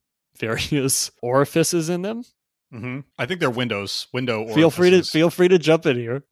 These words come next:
Speaker 1: And I guess these are hatcheries that the little baby snakes are being grown in. Uh,
Speaker 2: Yep.
Speaker 1: it looks very alien and, uh, kind of gross and disturbing. It,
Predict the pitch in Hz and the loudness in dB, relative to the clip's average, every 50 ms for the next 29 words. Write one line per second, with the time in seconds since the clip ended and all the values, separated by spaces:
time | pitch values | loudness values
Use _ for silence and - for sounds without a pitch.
0 | _ - 131 123 123 131 131 151 175 180 - - 185 180 156 165 151 131 143 165 | _ -2 0 2 4 4 4 4 2 2 2 0 0 0 2 0 -2 0 0 0
1 | 170 - - 117 92 90 92 92 113 123 - - _ _ _ _ _ _ _ 135 | 0 -2 -4 -8 -6 -8 -8 -8 -10 -12 -16 -20 _ _ _ _ _ _ _ -12
2 | 120 127 117 113 - - 120 117 120 123 123 113 127 131 127 123 117 - - 131 | -4 -4 -4 -4 -2 -4 -6 -2 -2 -2 -2 0 -2 -2 -2 -2 -4 -4 -2 -2
3 | 131 - - 123 110 117 110 107 101 95 - - 123 120 120 110 95 85 80 92 | -2 -2 -4 -8 -6 -6 -6 -6 -8 -10 -10 -6 -4 -4 -4 -4 -6 -10 -14 -16
4 | 98 _ _ _ _ - 107 98 95 95 95 95 - 110 110 123 131 127 - - | -20 _ _ _ _ -12 -8 -6 -4 -4 -4 -4 -6 -6 -6 -6 -6 -6 -6 -4
5 | 127 127 131 135 135 - - 120 123 123 123 127 131 127 127 123 123 123 127 127 | -2 0 0 0 0 -2 -4 -4 -4 -2 -2 -2 -4 -4 -4 -4 -6 -6 -8 -12
6 | - - 107 98 90 90 82 82 82 82 85 92 110 120 _ _ _ - 104 82 | -14 -14 -16 -14 -12 -12 -12 -12 -12 -14 -14 -16 -18 -20 _ _ _ -18 -14 -14
7 | 85 82 85 87 - _ _ _ _ _ _ _ - - 107 98 90 92 - 113 | -12 -12 -12 -14 -16 _ _ _ _ _ _ _ -16 -14 -12 -12 -14 -14 -8 -6
8 | 113 117 113 110 - - 107 90 95 - - - 135 131 120 127 123 120 110 104 | -4 -4 -4 -4 -6 -10 -10 -12 -12 -12 -6 -2 -2 0 0 -2 -2 -4 -6 -10